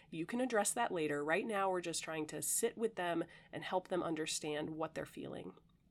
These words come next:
And then the third step of this process,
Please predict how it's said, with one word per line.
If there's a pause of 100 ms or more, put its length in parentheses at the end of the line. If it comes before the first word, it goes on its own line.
(440)
And
then
the
third
step
of
this
process,